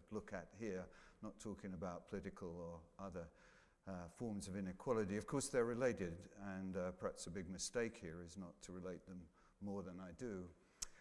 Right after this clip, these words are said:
Um, but even in economics, there are different forms of, uh, different kind of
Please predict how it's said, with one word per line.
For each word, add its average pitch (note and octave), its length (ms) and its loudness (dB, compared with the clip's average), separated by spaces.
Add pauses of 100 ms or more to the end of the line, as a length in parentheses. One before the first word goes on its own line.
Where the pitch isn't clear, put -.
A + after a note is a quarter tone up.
(180)
Um, A#2+ 400 -2
but D3 120 6
even F3+ 320 10
in D3+ 280 4
economics, E3 680 6
there B2+ 160 4
are A#2+ 100 10
different A#2 520 4 (120)
forms G#2 520 0
of, F#2 140 -2 (200)
uh, A2 120 0 (100)
different A2+ 440 -4
kind A2 240 -4
of F#2+ 60 -2